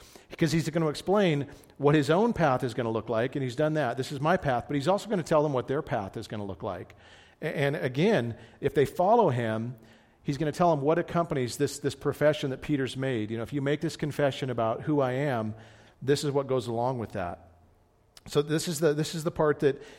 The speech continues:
if we say Jesus is the Christ, he is Lord, he is the Son of the living God, what, what happens next? What is the, what does he want from us? What does he expect from us? What's it going to cost us? And this is the,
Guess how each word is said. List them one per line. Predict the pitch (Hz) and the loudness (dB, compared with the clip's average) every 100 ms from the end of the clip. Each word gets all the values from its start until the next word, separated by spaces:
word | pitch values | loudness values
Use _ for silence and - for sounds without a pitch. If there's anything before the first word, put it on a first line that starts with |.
| - | -6
if | 135 | -4
we | 147 143 | -4 0
say | 160 | 0
Jesus | 123 147 151 156 | 2 0 0 -2
is | 160 | -2
the | - | -4
Christ, | - 156 110 123 - | 0 2 2 0 -2
he | 143 | -2
is | 135 | 0
Lord, | 131 139 120 110 123 | 0 2 2 0 0
he | 143 | -2
is | 131 | -2
the | 123 | -4
Son | - 139 | -4 -2
of | 143 | 0
the | 131 | 0
living | 131 151 | 0 0
God, | 135 117 110 127 139 - - - | 2 2 2 0 -4 -14 -20 -18
what, | 110 120 165 196 202 | -10 0 0 -2 -2
what | 170 | 0
happens | 165 156 160 131 | 2 -2 -4 -2
next? | 202 107 - | -4 -4 -2
What | 156 | 0
is | 170 | 0
the, | 160 170 | 0 0
what | |
does | 175 | 2
he | 160 | 2
want | 143 170 196 | 2 2 0
from | 127 | -6
us? | 104 | -4
What | 151 | -2
does | 151 | -2
he | 127 120 - - | -4 -8 -8 -8
expect | - - 185 180 | -8 0 0 0
from | 135 107 | -6 -8
us? | - | -2
What's | 165 175 | 0 0
it | 165 | -2
going | 160 135 | -2 -2
to | |
cost | - - 170 156 - | -2 2 4 2 -4
us? | 101 87 - - - - - - | -8 -8 -14 -20 -20 -20 -16 -4
And | 139 | 4
this | 208 220 | 4 4
is | 269 165 | -2 2
the, | 156 131 | 4 4